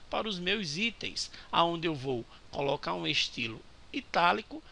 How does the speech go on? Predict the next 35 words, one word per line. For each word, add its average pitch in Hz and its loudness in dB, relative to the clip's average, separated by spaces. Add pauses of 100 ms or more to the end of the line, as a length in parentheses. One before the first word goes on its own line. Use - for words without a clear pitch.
(160)
para 214 0
dar 151 0
um 143 -6
destaque - 0
a 160 2
mais. 104 -2 (640)
Quando 330 2
a 175 2
gente 156 2
trabalha 139 2
com 160 -8
valores 147 2
numéricos, 151 -2
nada 233 -2
melhor 202 2
do 185 -8
que - -6
você 208 -4
também 240 0
modificar 185 -2
o 160 0
visual. 151 2 (300)
Aqui, 233 2
neste 143 0
caso, 202 4
nós 202 -2
temos 180 -4
valores 202 2
numéricos 226 2
que - -6
serão 214 0
transformados 196 2
em 202 -4
valores 185 2
monetários. 185 4